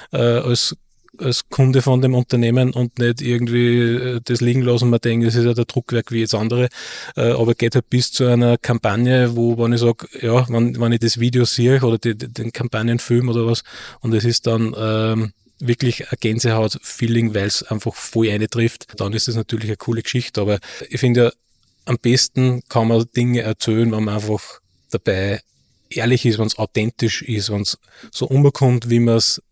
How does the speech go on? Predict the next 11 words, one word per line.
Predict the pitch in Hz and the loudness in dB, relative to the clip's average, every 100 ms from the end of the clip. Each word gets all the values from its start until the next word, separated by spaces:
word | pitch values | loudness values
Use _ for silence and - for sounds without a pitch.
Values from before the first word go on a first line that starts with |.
| _ | _
wie | 143 113 | -10 -2
man's | 110 113 - - - | 0 0 0 -2 -6
sagt, | - 117 117 - | -2 0 0 -2
wie | 110 | -2
man's | 110 - | -2 0
meint. | 104 107 110 - - | 0 2 0 -6 -10
Ähm, | - 104 104 104 104 107 | -2 2 4 4 2 0
und | 110 117 | -2 -2
das | - | -2
kann | 110 104 104 107 - - - _ - - - | 0 0 2 0 -4 -16 -20 _ -20 -20 -10
einmal | - 110 107 104 107 | -2 2 2 2 0